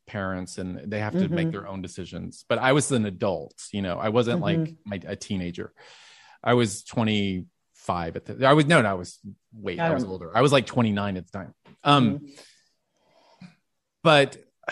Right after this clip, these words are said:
Speaker 1: if I had been banned from coming home, it would have just caused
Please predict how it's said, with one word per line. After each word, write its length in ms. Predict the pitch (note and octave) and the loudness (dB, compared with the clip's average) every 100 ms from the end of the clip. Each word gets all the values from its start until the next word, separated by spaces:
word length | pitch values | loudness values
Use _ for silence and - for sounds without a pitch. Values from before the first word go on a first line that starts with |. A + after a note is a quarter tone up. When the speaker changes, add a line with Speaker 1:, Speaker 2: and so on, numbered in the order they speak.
| - | -4
Speaker 1:
if 160 | E3+ D3 | 0 4
I 120 | D#3+ | 6
had 100 | D3+ | 6
been 180 | B2+ B2 | 4 2
banned 360 | B2 B2 B2+ B2 | 4 2 2 -2
from 120 | A#2 | -6
coming 260 | - G#2+ G2+ | -4 -2 0
home, 260 | G#2+ G2+ D#2+ | 0 -2 -4
it 140 | A2 | -6
would 300 | A#2 B2 D3 | -4 0 2
have 100 | D3 | 2
just 400 | B2+ A#2+ - - | 0 -4 -6 -14
caused 800 | - A2+ G#2 G2+ G2+ G2 - _ | -8 -2 0 2 -2 -4 -12 _